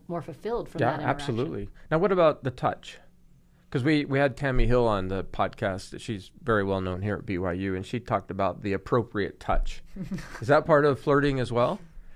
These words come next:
Speaker 2: 'Cause she talked about the, the shoulder touch or the elbow touch and, and how that engages someone in flirting. And I've, I've always thought that's part of flirting. I told you before,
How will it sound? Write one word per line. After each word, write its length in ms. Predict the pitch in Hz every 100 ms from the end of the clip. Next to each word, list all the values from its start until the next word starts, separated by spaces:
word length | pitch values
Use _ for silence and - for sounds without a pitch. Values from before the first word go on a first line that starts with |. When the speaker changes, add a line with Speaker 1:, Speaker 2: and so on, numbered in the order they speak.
| - -
Speaker 2:
'Cause 100 | -
she 100 | -
talked 240 | 320 330 294
about 180 | 220 151
the, 180 | 147
the 120 | 127 131
shoulder 400 | - 143 139 131
touch 380 | - 120 104 123
or 80 |
the 140 | 104 110
elbow 340 | 123 123 117
touch 460 | - 110 95 - 117
and, 320 | 113 104 98
and 400 | 117 110 107 117
how 220 | - 117
that 340 | 107 107 101 - - - - - - -
engages 500 | 117 107 117 113 107
someone 320 | 113 101 101
in 140 | 107
flirting. 320 | - 123 117 101
And 80 | 131
I've, 200 | 151 123
I've 240 | 143 147
always 260 | 131 107 92
thought 300 | - 92 -
that's 260 | 104 - - - - -
part 180 | 110
of 140 | 90 -
flirting. 440 | 127 156 76 - - - - -
I 80 |
told 200 | - 156
you 80 | 107
before, 360 | 92 87 170